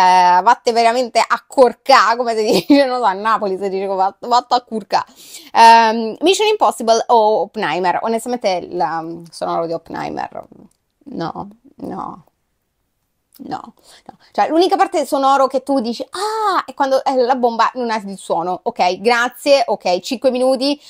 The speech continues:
ma tutto il resto, fortunatamente ha vinto La Zona di Interesse, che ha fatto un lavoro per quanto riguarda i suon-, i suoni dell'ambiente, bellissimo, bellissimo, bellissimo. E, ehm, il, lo sceneggiatore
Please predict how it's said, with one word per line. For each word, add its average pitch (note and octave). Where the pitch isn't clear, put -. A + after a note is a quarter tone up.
ma G3
tutto B3
il C4
resto, B3
fortunatamente D#4
ha B3
vinto A3
La G3+
Zona A3
di G#3+
Interesse, A3
che -
ha -
fatto G#3
un A3
lavoro G3+
per G#3
quanto F#3+
riguarda F#3
i F#3
suon-, F#3
i G3
suoni F#3+
dell'ambiente, F3+
bellissimo, E3+
bellissimo, G#3+
bellissimo. F#3+
E, E4
ehm, A3+
il, C4+
lo B3+
sceneggiatore C#4